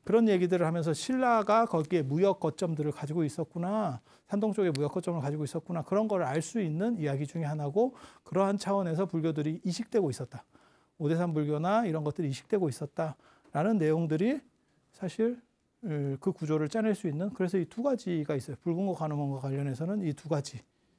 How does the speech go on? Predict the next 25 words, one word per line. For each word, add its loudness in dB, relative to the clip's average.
예, -2
이야기들이 0
있고, 0
그 -8
다음에 2
관음신앙이 2
지금은 0
현세적인 4
거를 2
도와주는 0
신앙 -2
이렇게 -2
되어 -2
있지만, -2
어, -4
실제로는 -2
바다랑 0
많은, -6
음, -6
관련들이 -6
있어요. -10
바다랑 -8
많은 -8
관련들이 -10
있어요. -16